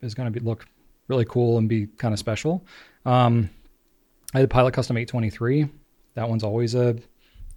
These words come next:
good one. It's a great pen for doctors. Um, it's very popular. It's friggin-, people friggin' love that. That or the seven forty-three, also comparable. Um, both look great. Uh, the Pilot Vanishing Point Stripes.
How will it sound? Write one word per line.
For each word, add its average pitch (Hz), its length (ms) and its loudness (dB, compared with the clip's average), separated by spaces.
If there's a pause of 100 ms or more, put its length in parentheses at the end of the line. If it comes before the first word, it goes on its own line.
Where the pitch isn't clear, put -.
(120)
good 123 140 0
one. 131 480 2
It's 110 120 -16
a - 20 -16
great 113 160 -6
pen 117 100 0
for 110 120 -4
doctors. 110 560 -4 (440)
Um, 113 680 0 (640)
it's 110 80 -14
very 104 220 -4
popular. 104 520 -6 (280)
It's - 240 -14
friggin-, 104 380 -4 (160)
people 110 180 -4
friggin' 107 240 -2
love 104 160 -2
that. 104 200 -4
That 127 140 4
or 120 120 2
the 110 100 -2
seven 113 360 -4
forty-three, 117 540 -4 (320)
also 107 260 -8 (280)
comparable. 110 460 -6 (500)
Um, 107 480 -2
both 117 160 -2
look 113 80 -6
great. 151 360 0 (360)
Uh, 117 420 2
the 117 160 -2
Pilot 185 260 4
Vanishing 185 320 2
Point 160 280 -4
Stripes. - 960 -6